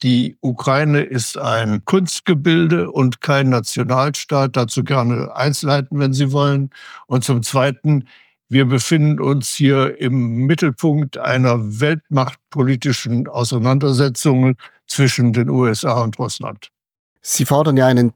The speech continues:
Speaker 2: deutschen Standpunkt im Ukraine-Konflikt. Und da bin ich ein bisschen verwirrt, weil ich dachte, ja gut, von Regierungsseite zumindest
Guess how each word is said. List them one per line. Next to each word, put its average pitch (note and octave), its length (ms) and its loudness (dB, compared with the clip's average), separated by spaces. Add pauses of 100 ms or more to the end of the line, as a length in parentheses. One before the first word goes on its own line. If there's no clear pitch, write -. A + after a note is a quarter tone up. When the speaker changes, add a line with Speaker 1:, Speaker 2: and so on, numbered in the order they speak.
Speaker 2:
deutschen C3+ 480 0
Standpunkt A2+ 880 -2
im A#2 100 -2
Ukraine-Konflikt. G#2 1080 -2
Und A#2 260 -4
da B2 60 0
bin D3 140 2
ich E3 120 0
ein C3+ 60 2
bisschen C3+ 240 0
verwirrt, B2+ 420 2
weil C3+ 80 4
ich B2+ 80 -2
dachte, C3 300 0
ja B2 100 4
gut, C#3+ 240 -4
von G#2+ 160 0
Regierungsseite D3 880 0
zumindest C3+ 600 2